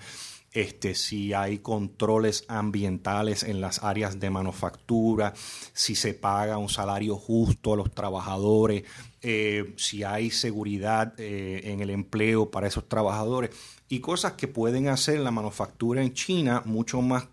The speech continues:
competitiva a corto plazo para, pues, manufacturar cosas más baratas. Pero nuevamente, nuevamente, si nosotros vemos esas ciento cincuenta mil o doscientas mil placas que están por ahí averiadas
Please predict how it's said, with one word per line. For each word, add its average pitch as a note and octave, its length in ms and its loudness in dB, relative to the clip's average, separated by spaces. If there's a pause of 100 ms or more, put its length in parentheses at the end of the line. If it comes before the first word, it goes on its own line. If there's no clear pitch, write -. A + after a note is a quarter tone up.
competitiva B2+ 840 2
a A2 140 -8
corto A#2+ 420 -2
plazo D#3 480 0
para, D3+ 420 0
pues, A#2 140 -2
manufacturar G#2+ 720 -2
cosas D#3 340 -2
más G#2+ 220 0
baratas. A2+ 520 0 (640)
Pero A#2 200 2
nuevamente, A#2+ 840 2
nuevamente, F#2 720 0 (520)
si - 200 -2
nosotros A#2 560 -2 (1300)
vemos B2+ 460 2
esas C#3+ 360 0 (320)
ciento C3+ 420 0
cincuenta B2+ 560 2
mil A#2+ 200 0
o G#2 60 0
doscientas F#2 480 -8
mil C3 240 0
placas C3 320 0
que - 100 -14
están G2 260 -8
por C3 200 -4
ahí C3 200 0
averiadas B2 680 2